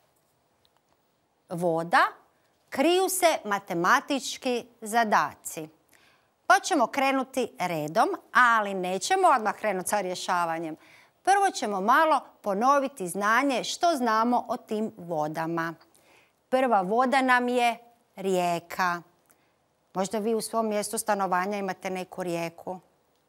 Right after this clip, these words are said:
Sigurno volite provoditi vrijeme u šetnji pored rijeke. Ali vjerojatno i znate neka obilježja rijeke. Mhm, tako je. Rijeka je voda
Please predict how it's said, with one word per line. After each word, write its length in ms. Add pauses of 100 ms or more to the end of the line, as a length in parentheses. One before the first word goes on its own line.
(440)
Sigurno 540
volite 400
provoditi 760
vrijeme 580 (100)
u 180 (260)
šetnji 680 (240)
pored 420 (220)
rijeke. 680 (460)
Ali 360 (260)
vjerojatno 580
i 60
znate 580 (180)
neka 420
obilježja 800
rijeke. 640 (1600)
Mhm, 380 (460)
tako 380
je. 180 (280)
Rijeka 420
je 160
voda 480